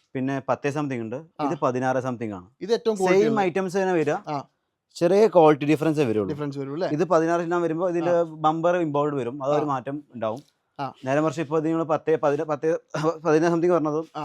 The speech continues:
Speaker 1: സെയിം ഐറ്റംസ് ഒരു ഐറ്റംസ് ഷോർട്ട് ഉണ്ടാവില്ല.
Speaker 2: ഷോർട്ട് ഉണ്ടാവില്ല.
Speaker 1: ചെറിയ ക്വാളിറ്റി ഡിഫറൻസ്, അത് നിങ്ങള്
Speaker 2: ആ.
Speaker 1: പ്രിഫറൻസ് എങ്ങനെയാണോ അങ്ങനെ
Speaker 2: അത്
Speaker 1: എടുക്കാം.
Speaker 2: വേണമെങ്കിൽ നമുക്ക് എടുക്കാം
Speaker 1: ഇനി
Speaker 2: അല്ലേ?
Speaker 1: വേണമെന്നുണ്ടെങ്കിൽ ഒറിജിനൽ ബമ്പർ ഉണ്ട്,
Speaker 2: ആ.
Speaker 1: ഒറിജിനൽ ബമ്പർ വെച്ചിട്ട് കിറ്റ് തരാം.
Speaker 2: ആ.
Speaker 1: അങ്ങനെയും ചെയ്യാം.
Speaker 2: പക്ഷെ
Speaker 1: നിങ്ങൾ
Speaker 2: അതിനൊന്നും
Speaker 1: ഇഷ്ടം
Speaker 2: ഒരു
Speaker 1: പോലെ ചെയ്യാം.
Speaker 2: കഥയില്ല കേട്ടോ, ഒറിജിനൽ ഒക്കെ വെറുതെയാണല്ലേ?
Speaker 1: അതെ,
Speaker 2: ഇത്
Speaker 1: ചില
Speaker 2: വെച്ചാ മതി
Speaker 1: ഐറ്റംസിന്റെ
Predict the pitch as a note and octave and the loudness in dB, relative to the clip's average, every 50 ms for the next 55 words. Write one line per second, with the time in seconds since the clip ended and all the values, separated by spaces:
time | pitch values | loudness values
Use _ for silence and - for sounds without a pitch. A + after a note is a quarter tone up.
0 | C3+ D3+ D3+ D#3+ F3+ G3 F#3+ D#3 C3 C#3 C#3 C3+ C#3+ C#3+ D3+ D#3+ D3+ B2+ C3+ C3 | -2 0 2 2 2 2 0 -2 -4 -4 -8 -8 -6 -4 -2 -2 -2 -2 -4 -6
1 | C#3+ C3+ B2+ G#2+ G#2+ A#2 G#2 G#2 G2+ G2+ A#2+ D3+ D3+ C#3+ C3+ C3+ C#3 C#3 C#3+ C3+ | -4 -4 -4 -4 -2 -2 -4 -4 -4 -4 -6 -8 -8 -8 -10 -10 -12 -12 -14 -16
2 | - _ _ _ - E3 E3+ F#3+ F#3+ D#3 C3+ A#2 G#2+ G#2+ G2+ G2 G#2 F#2 F#2+ G2 | -18 _ _ _ -6 -4 -2 -2 0 0 -2 -2 -2 -6 -10 -10 -12 -12 -10 -8
3 | A#2 B2+ B2 B2+ D3 D3+ D#3+ C#3+ B2+ - C#3 B2+ C3 B2+ B2+ B2 C3+ C#3 C3 C#3 | -8 -6 -4 -2 -2 -2 -2 -4 -8 -12 -14 -10 -8 -8 -6 -6 -8 -8 -8 -10
4 | C3 B2+ C3 B2+ B2 A#2 A#2+ - - _ A2 D3+ E3 F3 F3 E3+ E3+ F#3 G#3+ G3+ | -10 -10 -8 -10 -10 -10 -12 -14 -16 _ -8 -6 -4 -2 -4 -4 -4 -4 -8 -8
5 | F#3 E3+ E3 C#3+ C3 C#3+ D3 E3 E3 E3+ E3 D#3+ D#3+ D#3+ D#3+ E3 E3 E3+ E3+ D3+ | -6 -8 -8 -8 -6 -6 -2 0 2 2 2 2 0 0 0 0 0 2 0 0
6 | C#3 B2+ D3 F3 F#3 E3+ E3 D3 C3+ C#3 C3+ C3 A#2 B2 C3+ C#3+ C#3 B2+ A#2+ C#3+ | 0 0 -2 -2 0 0 0 0 0 0 -2 -2 -2 -2 -2 -2 -2 -4 -2 -4
7 | D#3 D3 C3+ C3 C3+ B2+ B2 C3 B2 A2+ B2 A#2+ - - - - _ _ _ _ | -4 -2 -2 -4 -4 -6 -8 -10 -10 -4 -4 -2 -2 -2 -4 -6 _ _ _ _
8 | _ - C3+ - - A2+ A#2+ C3 D3 D#3+ B2+ G2+ - - _ _ _ A#2+ B2 - | _ -12 -12 -12 -10 -8 -6 -4 -2 -4 -4 -6 -12 -20 _ _ _ -8 -2 0
9 | C4 C#4 C#4 C4+ B3+ A#3+ D3+ D#3 - F#3+ F3+ F3 G3+ G3 F3+ E3+ D#3 D3 D#3 D#3 | 0 0 2 0 0 0 0 2 2 2 2 4 4 4 4 4 0 -2 -2 -4
10 | D#3+ E3+ G3 A3+ A3+ A3+ G#3+ G3+ G#3 F3+ F3+ F3+ F#3 F#3+ F#3 G#3+ F#3+ D#3 C#3+ D3 | -4 -6 -4 -4 -4 -4 -4 -4 -4 -4 -2 -4 -4 -2 -2 -2 -2 -2 -4 -4
11 | D#3+ D3+ D3+ D#3 C#3+ C3+ C#3 - D3 E3+ E3+ E3+ - F#3 F#3+ G3+ F3+ F#3 | -2 0 0 0 0 0 2 2 4 4 4 4 2 0 0 0 0 -2